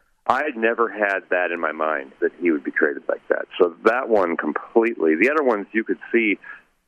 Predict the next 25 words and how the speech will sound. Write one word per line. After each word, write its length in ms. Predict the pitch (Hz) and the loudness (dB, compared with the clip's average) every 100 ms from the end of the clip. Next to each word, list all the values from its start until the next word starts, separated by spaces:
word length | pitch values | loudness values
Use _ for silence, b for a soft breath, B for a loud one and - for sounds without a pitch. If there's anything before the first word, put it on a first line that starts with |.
| - | -2
you 80 | 117 | 0
know, 160 | 85 | 0
Tyreek 540 | - 113 95 90 92 - - | -2 -2 0 0 -2 -2 0
Hill 380 | 95 90 90 | 2 2 2
was 160 | 85 82 - | 0 -2 -2
tweeting 300 | - 101 87 | 0 0 -2
cryptically 540 | - 92 - 82 90 85 | -2 -4 -4 -4 0 2
a 40 | |
while 280 | 82 82 82 | 2 0 0
back, 400 | 87 85 82 82 - | 0 -2 -2 -6 -8
and, 140 | 107 | -6
you 80 | 107 | -2
know, 160 | 104 90 | -2 -2
he's 100 | 98 90 | -8 -4
had 120 | 92 - | -4 -4
some 100 | - | -12
issues 400 | 90 85 - 82 | -10 -8 -8 -6
off 160 | 85 80 - | -4 -4 -6
the 80 | - | -14
field 320 | - 76 76 73 | -4 0 0 0
or, 120 | 80 | 2
or 160 | 107 95 | 2 2
whatever, 460 | 85 85 69 64 67 | 2 0 -2 -6 -4
right? 240 | 71 80 107 - b b b b _ - | -2 -2 -4 -12 b b b b _ 0
But, 240 | 107 95 | 0 0